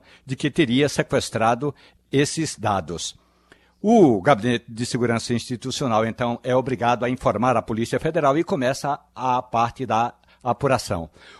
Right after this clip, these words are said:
O que o Ministério da Saúde está aguardando é o primeiro relatório do G S I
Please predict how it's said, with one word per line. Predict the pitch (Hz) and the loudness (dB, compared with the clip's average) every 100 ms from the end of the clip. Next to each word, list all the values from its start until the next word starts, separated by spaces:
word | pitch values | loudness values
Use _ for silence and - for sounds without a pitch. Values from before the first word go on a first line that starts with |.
| - | 0
O | 233 | 2
que | 247 - 233 196 | 2 0 0 0
o | 175 | 0
Ministério | 175 151 127 - 127 117 | 0 0 -2 0 0 0
da | 110 | -2
Saúde | 110 113 98 95 78 - _ _ - - _ | -2 -2 0 -2 -6 -16 _ _ -20 -20 _
está | 135 - 123 | -8 -2 2
aguardando | 113 107 90 165 180 | 2 2 2 2 4
é | 147 | 4
o | 160 | 2
primeiro | 151 131 208 170 | 0 2 2 2
relatório | 127 104 - 143 117 92 - | 0 -2 4 4 4 0 -6
do | 117 117 107 | -4 -2 0
G | 92 143 | 2 4
S | 139 - 135 | 4 0 -2
I | 113 160 | 0 0